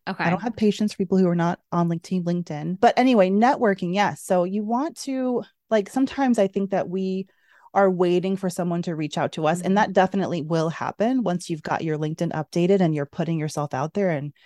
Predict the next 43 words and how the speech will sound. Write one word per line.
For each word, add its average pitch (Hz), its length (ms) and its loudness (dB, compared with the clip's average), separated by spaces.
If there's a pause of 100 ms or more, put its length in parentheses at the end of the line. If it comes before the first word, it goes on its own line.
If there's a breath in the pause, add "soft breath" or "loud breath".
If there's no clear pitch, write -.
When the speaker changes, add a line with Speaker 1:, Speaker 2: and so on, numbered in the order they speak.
(260 soft breath)
Speaker 2:
you 214 160 2
really 247 220 6
become 185 500 2 (100)
known 170 680 4 (100)
for 175 180 0
your 165 200 -2
niche. 165 520 -2 (140)
Like, 180 180 0
people 202 340 2
Speaker 1:
Mm-hmm. 185 60 0
Speaker 2:
will 196 280 6
reach 175 240 -4
out 143 160 -2
to - 100 -12
you. - 200 -12 (380 loud breath)
But 220 100 0
when 233 120 4
you're 220 80 4
starting 220 420 2
out, 190 400 2 (220 soft breath)
you 254 240 0
will 233 140 2
need 196 160 0
to 196 100 -2
be 175 140 -2
s-, - 260 -6
the 190 160 2
one 175 240 2
reaching 175 380 0
out - 280 -6
to 196 100 -2
reconnect 190 600 0
with 175 160 -4
former 175 320 -4
colleagues, 190 540 0
to 170 120 -6
Speaker 1:
Mm-hmm. 180 200 -2
Speaker 2:
reconnect 180 280 -4
with 180 120 -4
people 180 320 0
in 170 100 2
your 170 140 0
field. 190 540 -4